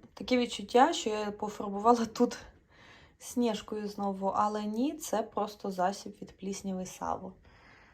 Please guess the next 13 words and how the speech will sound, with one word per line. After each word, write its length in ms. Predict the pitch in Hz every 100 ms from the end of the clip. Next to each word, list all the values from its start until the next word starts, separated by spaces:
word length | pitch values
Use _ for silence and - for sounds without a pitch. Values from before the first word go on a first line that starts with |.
| _ _ _ _ -
Ну 160 | 311
і 140 | 302 208
ось 220 | 196 -
тут 300 | - 254 254 - - - - - -
все 300 | - - 247
якби, 580 | 214 202 202 190 208 196 - _ _ _ - - _ _ _ _ _ _ _ _
все 220 | - 247
якби 340 | 240 214 180 190
чистеньке. 720 | - 196 - 180 180 180 - - _ _ _ _ _ _ _ _ _ _ _ _ _ - - - - - - - - - - - - - - _ _ - -
Так 320 | 247 254 247
що 280 | - 247 233
ось 220 | 226 -
так. 360 | 208 208 -